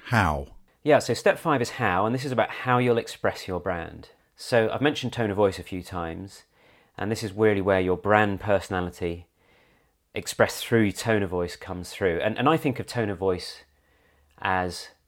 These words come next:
Speaker 2: really the way that personality comes through in words, in language.
Speaker 1: Right.
Speaker 2: Um,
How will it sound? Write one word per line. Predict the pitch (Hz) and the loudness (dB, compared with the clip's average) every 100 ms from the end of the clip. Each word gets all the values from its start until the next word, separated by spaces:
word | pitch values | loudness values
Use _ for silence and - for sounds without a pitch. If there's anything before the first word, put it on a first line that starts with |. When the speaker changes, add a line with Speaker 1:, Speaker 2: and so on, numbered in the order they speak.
| _ _ | _ _
Speaker 2:
really | 101 101 | -4 -2
the | 92 | 0
way | 90 92 | 2 2
that | 87 | 2
personality | - 98 - 85 85 87 | 0 -2 -2 -6 -8 -12
comes | 82 82 | -12 -14
through | - 92 87 82 | -10 -6 -4 -4
in | - 80 78 | -8 -10 -2
words, | 87 78 73 80 - - | 0 0 -4 -12 -18 -16
in | - 82 | -10 -6
language. | 85 82 82 78 76 - _ _ _ _ _ _ _ _ _ _ _ _ _ | -6 -4 -4 -6 -10 -16 _ _ _ _ _ _ _ _ _ _ _ _ _
Speaker 1:
Right. | - 95 92 | 0 2 2
Speaker 2:
Um, | 95 | -2